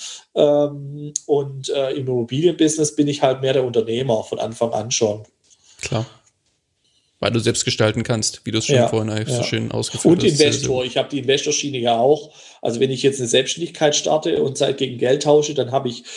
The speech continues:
Speaker 1: dann habe ich den Quadranten Selbstständigkeit und nicht den Quadranten, nicht einmal den Quadranten Unternehmer und den Quadranten Investor erst recht nicht. Also da bin ich ganz weit weg davon. Und beim Immo-, bei Immobilien, da bin ich halt im Quadranten Investor und im Quadranten Unternehmer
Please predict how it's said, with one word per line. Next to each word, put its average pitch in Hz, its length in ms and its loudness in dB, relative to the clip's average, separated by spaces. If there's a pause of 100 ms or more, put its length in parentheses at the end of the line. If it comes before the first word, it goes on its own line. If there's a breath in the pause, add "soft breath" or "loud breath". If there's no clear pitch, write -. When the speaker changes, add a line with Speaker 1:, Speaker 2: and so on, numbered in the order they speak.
(200 loud breath)
Speaker 1:
dann 135 120 4
habe 131 120 2
ich 131 60 -6
den 127 160 -8
Quadranten 123 460 -2
Selbstständigkeit 165 840 0
und 139 100 2
nicht 143 180 -4
den 139 80 -2
Quadranten, 131 680 -4 (200 loud breath)
nicht 147 200 -2
einmal 147 220 4
den 139 120 0
Quadranten 131 500 -2
Unternehmer 127 580 2
und 143 160 0
den 131 300 -4
Quadranten 135 520 0
Investor 131 540 2
erst 131 220 2
recht 147 240 0
nicht. - 300 -10 (420 loud breath)
Also 123 160 2
da 123 80 0
bin 127 140 -4
ich 123 100 -8
ganz 143 240 2
weit 131 180 2
weg 113 220 -4
davon. 110 360 -4
Und 113 200 -8
beim 117 200 2
Immo-, 113 280 -6 (320 loud breath)
bei 117 120 6
Immobilien, 135 560 0
da 139 120 4
bin 139 180 -2
ich - 160 -6
halt 120 240 0
im 131 100 -8
Quadranten 120 480 0
Investor 135 600 2
und 147 160 2
im 139 100 0
Quadranten 117 480 0
Unternehmer 107 640 -8